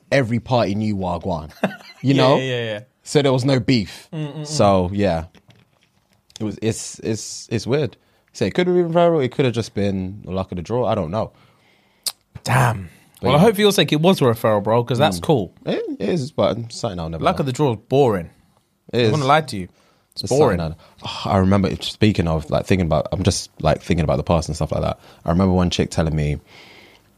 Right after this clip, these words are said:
Speaker 1: this is when we're still talking, this is when I, back when I was still living in London. I remember one chick, she was telling me, um, she was fucking one brother and she nearly accidentally said my name. She was like, "F-," and she had to hold herself.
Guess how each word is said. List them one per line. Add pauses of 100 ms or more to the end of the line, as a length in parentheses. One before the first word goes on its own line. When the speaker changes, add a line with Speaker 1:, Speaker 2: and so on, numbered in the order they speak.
Speaker 1:
this
is
when
we're
still
talking,
this
is
when
I,
back
when
I
was
still
living
in
London. (1040)
I
remember
one
chick,
she
was
telling
me, (800)
um,
she
was
fucking
one
brother (800)
and
she
nearly
accidentally
said
my
name. (920)
She
was
like,
"F-," (920)
and
she
had
to
hold
herself.